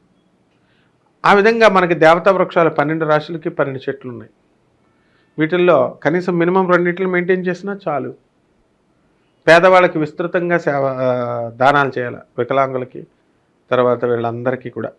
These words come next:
ఎవరికి ముసలి వాళ్ళకి, పేదవాళ్ళకి ముఖ్యంగా. So if they do all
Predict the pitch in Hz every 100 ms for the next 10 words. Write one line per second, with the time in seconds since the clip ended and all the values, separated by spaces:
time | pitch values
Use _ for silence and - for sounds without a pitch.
0 | - 120 113 113 120 113 110 - 120 117
1 | 113 - 123 - - 113 - 131 143 131
2 | 117 107 - 107 - 117 _ _ _ _
3 | _ _ _ _ _ _ _ _ _ _
4 | - 135 135 151 127 120 208 262 208 170